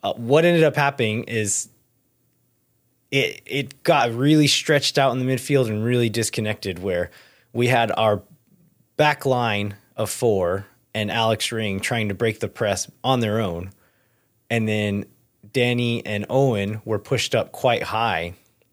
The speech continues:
playing as, like, where you'd expect them to be as they, like, get past <laughs> midfield and are getting into that, like, past the build-up phase of, of the attack and into,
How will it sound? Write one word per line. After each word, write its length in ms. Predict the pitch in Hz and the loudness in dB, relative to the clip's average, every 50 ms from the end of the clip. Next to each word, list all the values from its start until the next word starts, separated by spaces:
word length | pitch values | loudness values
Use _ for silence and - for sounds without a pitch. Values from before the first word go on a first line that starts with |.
| _ | _
playing 440 | - - 117 113 113 110 107 104 104 | -4 -2 -2 0 0 0 -2 -2 -2
as, 240 | 101 95 - - - - | -4 -4 -4 -6 -8 -6
like, 220 | - 117 110 - - | -4 -4 -4 -2 4
where 140 | 139 156 156 | 4 4 6
you'd 180 | 156 147 135 | 6 4 4
expect 500 | 139 123 - - - 139 127 131 - 117 | 2 2 0 0 0 0 0 0 -6 -4
them 180 | 123 131 123 113 | -2 -2 -2 -2
to 120 | - - 117 | -2 -4 -4
be 400 | 107 123 117 113 110 107 104 - - - _ _ _ _ _ _ _ _ _ _ - | -4 -2 -4 -2 -2 -2 -4 -6 -10 -20 _ _ _ _ _ _ _ _ _ _ -2
as 260 | 135 135 139 120 - | 0 0 0 0 2
they, 180 | - 131 123 123 | 2 4 6 6
like, 240 | 120 120 117 120 | 6 4 2 0
get 240 | 117 131 139 - - | 0 0 0 0 0
past 420 | - - 135 120 107 - - - 120 | -2 0 2 2 2 0 -2 -4 -2
<laughs> 0 | |
midfield 720 | 117 110 110 95 - - - 127 120 120 107 101 98 - - | -2 0 0 -2 -4 -4 -2 0 0 2 0 0 -4 -6 -8
and 160 | 120 117 107 | -6 -4 -2
are 100 | 107 104 | -2 -2
getting 360 | 98 104 107 135 123 117 113 113 | -4 -2 -2 0 0 0 0 -2
into 220 | 113 107 - 117 | -4 -4 -4 -2
that, 180 | 113 110 87 101 | -2 -2 0 0
like, 340 | 101 98 98 - - - _ _ _ _ _ | 0 -2 -2 -4 -10 -20 _ _ _ _ _
past 320 | - 156 143 135 127 - - | -4 -2 0 0 -2 -2 -4
the 80 | 123 | -4
build-up 460 | 98 113 123 117 110 113 107 - - | 0 2 2 2 2 2 -2 -2 -4
phase 360 | - - 110 104 98 95 87 98 | -4 -2 0 0 0 0 -2 -4
of, 280 | 98 90 - - - _ _ - | -6 -6 -8 -12 -18 _ _ -8
of 220 | 107 104 92 90 | -8 -6 -6 -6
the 140 | 107 98 92 | -6 -6 -6
attack 400 | 92 - 101 92 90 - - - | -4 -4 -4 -4 -4 -6 -6 -8
and 120 | 107 98 | -6 -4
into, 460 | 107 104 95 - - 113 98 90 87 | -4 -4 -6 -6 -6 -6 -6 -6 -8